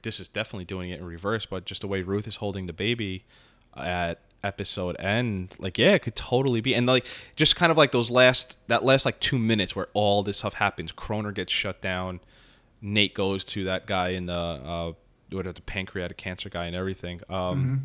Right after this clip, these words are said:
Speaker 1: yeah, it definitely, I was kinda like, "Oh, wow, that's how the season ends." And it's like, no, no, we actually have another episode, which is pretty crazy to think. So, yeah, we can get into,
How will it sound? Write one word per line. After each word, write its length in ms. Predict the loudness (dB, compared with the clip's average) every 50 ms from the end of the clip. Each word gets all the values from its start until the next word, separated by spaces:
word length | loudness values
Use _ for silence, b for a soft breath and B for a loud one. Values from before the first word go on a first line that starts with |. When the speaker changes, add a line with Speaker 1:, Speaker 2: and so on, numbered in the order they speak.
| -6 -12 _ 2
Speaker 1:
yeah, 200 | 4 6 6 6
it 180 | 6 4 2 2
definitely, 360 | 2 2 2 0 0 0 B B B B B B
I 140 | 12 12 12
was 120 | 12 8 6
kinda 180 | 4 2 2
like, 160 | 2 2 2 2
"Oh, 140 | 0 2 2
wow, 260 | 2 2 0 0 0
that's 180 | 0 -2 -4 -4
how 80 | -6
the 80 | -4 -4
season 360 | -4 -4 -4 -2 -2 -4 -4
ends." 200 | -4 -4 -4 -6
And 80 | -8 -12
it's 80 | -12
like, 100 | -12 -10
no, 120 | -8 -8 -6
no, 100 | -6 -6
we 120 | -6 -8
actually 220 | -10 -10 -12 -14 -12
have 280 | -8 -6 -6 -6 -6
another 220 | -8 -12 -12 -12 -12
episode, 360 | -14 -14 _ -14 -16 -14 -14 -14
which 160 | -16 -16 -18
is 60 | -18
pretty 220 | -12 -10 -10 -10
crazy 340 | -12 -12 -12 -12 -12 -12 -14
to 120 | -18 -20 -20
think. 380 | -14 -12 -10 -10 -10 -14 -18 _ B B B B B B B B B B B B _ -10
So, 120 | -6 -2
yeah, 180 | 0 2 2 2
we 180 | 2 0 -2 -2
can 200 | -2 -4 -2 2
get 200 | 4 2 4 2
into, 580 | -2 -6 -4 -4 -2 -2 0 0 2 0 -2